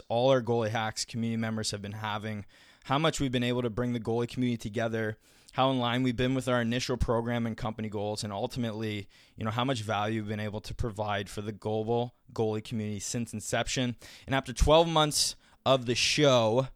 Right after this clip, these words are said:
we have three new monthly all-time high record download breaks in a row, coming in this mo-, last month at twenty to two thousand five hundred sixty-two downloads. Um,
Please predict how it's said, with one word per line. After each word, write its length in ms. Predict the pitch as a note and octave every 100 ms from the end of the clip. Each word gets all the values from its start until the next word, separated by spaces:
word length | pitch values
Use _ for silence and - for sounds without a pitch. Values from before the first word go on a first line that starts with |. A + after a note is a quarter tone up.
| _ _ _ _
we 140 | B2
have 240 | C3 B2+ -
three 680 | - C3 D3+ E3+ G#3 A3+ - _
new 380 | A#2+ C3+ D3+ E3
monthly 500 | C3+ C3 C3 B2 A2+
all-time 480 | A2+ A#2 B2+ A#2+
high 200 | A#2+ B2
record 420 | A#2 A2+ - B2 A2
download 420 | A2 A2+ A#2+ A2
breaks 300 | A#2 A#2 -
in 80 | A#2
a 80 | G#2+
row, 600 | G#2+ A#2 B2 G#2 C3+ D3+ _ _ _ _
coming 300 | C3 C3+ C3
in 100 | B2+
this 240 | C3+ -
mo-, 300 | B2+ A#2 F#2+
last 320 | A#2 B2+ B2+
month 200 | B2+ B2+
at 120 | A2 -
twenty 420 | - B2+ C3 - -
to 400 | B2 A2+ G#2+ -
two 140 | D3
thousand 380 | C#3+ C3 B2+ A2+
five 180 | A2+ A2+
hundred 200 | A#2+ A2
sixty-two 500 | - - A2 - A#2+
downloads. 720 | A2 G2+ A2+ G#2 E2+ - - _ - - _
Um, 520 | - G2+ G2 F#2+ F#2